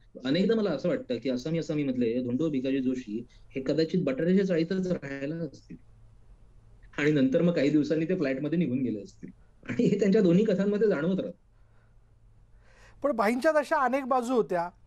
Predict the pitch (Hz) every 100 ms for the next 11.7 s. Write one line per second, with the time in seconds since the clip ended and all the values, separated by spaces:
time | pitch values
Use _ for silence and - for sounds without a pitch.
0 | - 156 196 208 190 233 208 196 220 226
1 | 233 240 240 - - - 180 190 220 226
2 | 175 160 175 196 208 226 190 - 226 214
3 | 208 226 190 185 208 214 208 208 208 -
4 | - 185 185 185 190 214 185 165 185 226
5 | 170 156 147 135 - - - 165 185 190
6 | 226 220 226 - 247 240 - - 175 190
7 | 226 202 196 220 240 233 233 269 226 202
8 | 233 226 190 208 208 208 208 220 214 -
9 | 202 190 190 196 208 185 170 190 185 180
10 | 202 190 208 196 170 160 175 160 156 139
11 | - - - - - 180